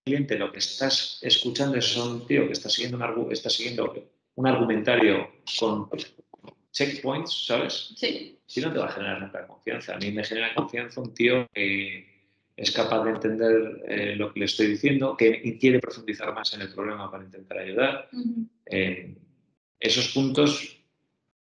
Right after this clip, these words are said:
Speaker 1: eso, veo que me va a ayudar el tío. Si me va a ayudar,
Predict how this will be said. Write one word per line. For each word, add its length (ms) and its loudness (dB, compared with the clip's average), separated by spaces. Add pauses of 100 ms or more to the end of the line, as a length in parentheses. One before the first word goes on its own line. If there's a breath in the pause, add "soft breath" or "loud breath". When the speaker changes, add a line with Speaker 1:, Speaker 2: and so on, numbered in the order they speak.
(1000)
Speaker 1:
eso, 460 -2
veo 220 6
que 100 4
me 100 2
va 100 6
a 40 6
ayudar 340 4
el 120 -8
tío. 280 -4
Si 180 -6
me 60 0
va 100 2
a 40 6
ayudar, 800 4